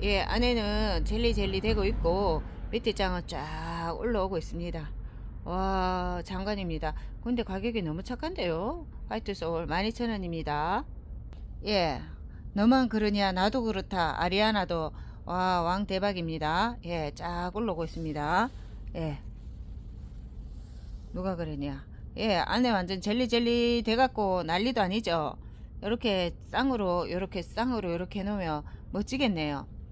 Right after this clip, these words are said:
아리아나 만 삼천 원입니다. 예, 웨스트 레인보우는 뭐 여전히 이쁜 거는 말할 것도 없죠. <gasps> 와, 진짜 색깔 너무 이쁘네요. 예, 색깔이, 색깔이, 색깔이 굉장히 이쁩니다.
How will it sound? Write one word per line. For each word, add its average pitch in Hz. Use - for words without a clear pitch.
아리아나 175
만 170
삼천 208
원입니다. 185
예, 220
웨스트 208
레인보우는 262
뭐 185
여전히 220
이쁜 311
거는 247
말할 196
것도 277
없죠. 185
<gasps> 247
와, 226
진짜 277
색깔 262
너무 196
이쁘네요. 190
예, 196
색깔이, 226
색깔이, 226
색깔이 165
굉장히 190
이쁩니다. 220